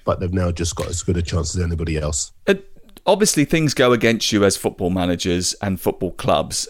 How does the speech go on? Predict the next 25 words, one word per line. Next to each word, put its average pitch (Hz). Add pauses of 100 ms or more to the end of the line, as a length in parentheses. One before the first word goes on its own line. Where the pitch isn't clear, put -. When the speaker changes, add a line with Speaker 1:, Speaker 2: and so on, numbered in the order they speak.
Speaker 2:
and 98 (100)
it, -
it, - (160)
it's -
never 147
plain 101
sailing. 87
And 98
ultimately, 123
even 110
if 107
you 113
are 120
the 107
best -
team 113
in 104
the 101
country, 101
which 95
Liverpool 107
have -
certainly 95
been 82
for, -